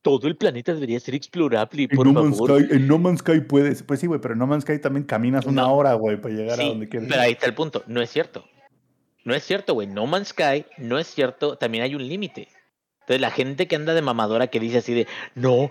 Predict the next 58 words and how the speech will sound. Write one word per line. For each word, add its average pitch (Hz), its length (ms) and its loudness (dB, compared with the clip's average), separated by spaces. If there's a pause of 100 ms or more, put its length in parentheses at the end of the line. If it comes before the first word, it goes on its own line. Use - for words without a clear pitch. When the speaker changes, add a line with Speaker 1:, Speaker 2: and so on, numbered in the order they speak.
(160)
Speaker 1:
ahí 131 160 4
también 151 420 0
puedes", 123 380 2
y - 20 -4
la 120 80 2
chingada, 113 340 -4
tampoco 120 540 0
es 156 80 2
cierto, 156 460 -2
güey. 104 160 0
Y 113 240 0
es, 135 240 -6
ese 165 160 -2
es 185 100 -4
mi 165 140 -4
punto. 160 480 -6 (580)
Es, 170 300 -4 (280)
incluso 165 540 0
hasta 160 260 -2
los 127 180 -2
gráficos, 160 600 -2
hay 139 140 0
veces 139 280 -2
que 123 100 -10
se 113 100 -2
ven 117 140 4
muy 127 160 -6
chingones, 120 560 -6
y 110 100 -8
he 104 40 -8
subido 110 260 0
fotos 107 300 -4
de 104 60 -6
cuando 101 200 -6
los 95 140 -8
he 107 60 -2
visto 107 200 -6
y - 20 -2
me 101 120 -6
han, 104 180 -8
me 110 80 -4
ha 107 40 0
gustado 107 300 -2
cómo 110 180 -8
se 110 100 -2
ve. 123 180 0 (280)
Hay 143 100 4
veces 165 140 -2
Speaker 2:
Ujú. 127 40 -4
Speaker 1:
que 147 80 0
se 127 100 0
ven 131 200 0
muy 135 320 0
básicos, - 640 -2 (120)
como 98 600 -4
cualquier 113 440 -2
Fallout 104 280 0
cuatro. 107 380 -2